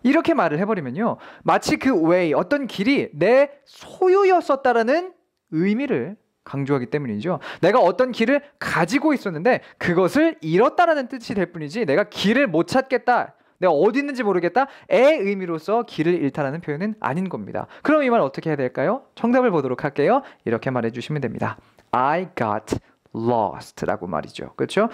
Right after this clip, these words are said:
아, 요게 맞는 표현이겠고, 조금 자세히 한번 설명을 드려보자면, 여기서는 이제, 이제 잃다라는 동사 lose가 수동태형으로 쓰인 거죠. 그렇게 돼서요, 사실 이 표현을 우리나라 말로 직역을 하면 "나는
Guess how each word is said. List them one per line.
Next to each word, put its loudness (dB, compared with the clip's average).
아, 2
요게 4
맞는 0
표현이겠고, -2
조금 0
자세히 0
한번 0
설명을 0
드려보자면, 0
여기서는 2
이제, 2
이제 -2
잃다라는 2
동사 -2
lose가 0
수동태형으로 -4
쓰인 -10
거죠. -2
그렇게 2
돼서요, 2
사실 0
이 0
표현을 -2
우리나라 2
말로 0
직역을 -2
하면 0
"나는 0